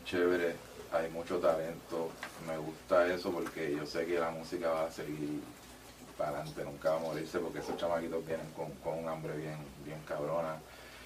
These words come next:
Y están haciendo cosas buenas, mano, que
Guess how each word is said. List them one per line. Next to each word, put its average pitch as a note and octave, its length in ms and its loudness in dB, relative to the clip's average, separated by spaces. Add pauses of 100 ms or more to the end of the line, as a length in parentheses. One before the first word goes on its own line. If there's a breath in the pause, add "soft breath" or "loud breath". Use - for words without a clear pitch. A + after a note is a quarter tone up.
(300 loud breath)
Y D#2 540 -2
están E2 240 4
haciendo F2+ 260 2
cosas - 320 8
buenas, F#2+ 400 4
mano, F2+ 300 2
que D2+ 320 -2